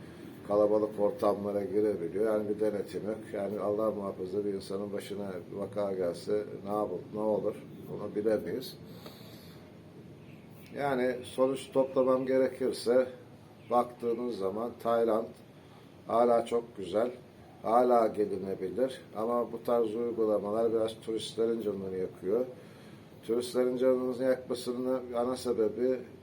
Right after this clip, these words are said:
ki bu geçtiğimiz üç dört gün boyunca ben forumlarda da gördüm. Birçok kişi uçak bileti almış, otellerine rezerve etmiş, ödemelerini yapmış.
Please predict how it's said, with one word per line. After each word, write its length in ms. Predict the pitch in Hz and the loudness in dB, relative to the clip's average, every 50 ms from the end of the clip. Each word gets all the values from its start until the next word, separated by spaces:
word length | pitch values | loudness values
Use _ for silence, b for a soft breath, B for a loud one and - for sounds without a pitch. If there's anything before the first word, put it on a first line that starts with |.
| - - - | -16 -12 -8
ki 100 | 117 117 113 110 107 98 | -4 -2 -2 -2 -2 -4
bu 400 | 107 117 117 120 120 117 117 113 107 - - | -4 -4 -2 0 0 0 0 -2 -4 -6 -2
geçtiğimiz 540 | 110 117 113 113 - - 110 113 113 113 113 | 0 0 0 0 -2 -6 -6 -6 -4 -4 -6
üç 240 | 113 113 - - | -6 -8 -6 0
dört 280 | 123 120 113 113 117 - | 2 2 2 2 -2 -10
gün 180 | 117 113 110 113 | -8 -4 0 2
boyunca 340 | 113 117 117 110 113 110 | 4 4 4 4 2 2
ben 140 | 110 110 113 | 2 2 0
forumlarda 760 | 113 - - 113 110 113 107 113 113 113 113 107 117 117 98 | -2 -2 -2 0 0 0 0 -2 -2 -2 0 0 0 0 0
da 60 | 101 | 0
gördüm. 520 | 95 85 87 92 87 85 - - 117 135 143 B B B B B B B - - | -2 0 0 0 0 0 -2 -4 -8 -8 -10 B B B B B B B -14 -12
Birçok 340 | 107 - - 117 113 - - | -6 -2 -2 -2 -2 -2 -6
kişi 220 | 107 - - 117 | -12 -8 -8 -8
uçak 400 | 110 110 - 117 117 117 - - | -8 -6 -2 -2 -2 -2 -2 -4
bileti 300 | 107 101 98 92 - 92 | -4 -2 -2 -2 -2 0
almış, 400 | 92 90 87 85 85 117 113 - | 0 0 0 -2 -4 -8 -8 -6
otellerine 800 | 104 104 - - 110 110 107 104 107 107 107 104 110 110 110 107 | -6 -6 -2 0 0 2 2 2 2 0 0 0 -2 -4 -2 -2
rezerve 480 | 104 98 90 87 92 92 90 90 90 90 | -2 0 0 0 0 0 0 0 -2 -2
etmiş, 340 | 87 85 - - - - | -4 -4 -8 -14 -10 -4
ödemelerini 680 | 107 110 110 101 107 107 101 107 104 107 107 107 107 110 | 0 0 0 2 2 0 0 2 2 2 2 2 0 0
yapmış. 560 | 110 104 92 - - - 120 127 - - - | 0 -2 -2 -4 -6 -10 -12 -12 -12 -14 -16